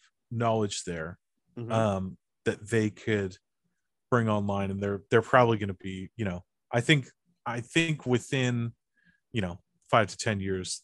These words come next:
Speaker 1: they'll be maybe not number one, but they'll be a serious player.
Speaker 2: Mm-hmm.
Speaker 1: As far as designs, they could, in fact, pivot away from designs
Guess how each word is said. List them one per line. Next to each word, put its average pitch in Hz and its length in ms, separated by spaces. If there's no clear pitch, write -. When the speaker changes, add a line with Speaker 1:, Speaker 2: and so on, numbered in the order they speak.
Speaker 1:
they'll 104 160
be 98 420
maybe 127 220
not 113 220
number 107 240
one, 110 240
but 95 100
they'll 98 140
be 98 160
a 92 40
serious 101 360
player. 95 360
Speaker 2:
Mm-hmm. 123 300
Speaker 1:
As 131 160
far 160 300
as 156 160
designs, 110 880
they 131 220
could, 165 380
in 123 180
fact, - 640
pivot 147 460
away 120 720
from - 340
designs 90 720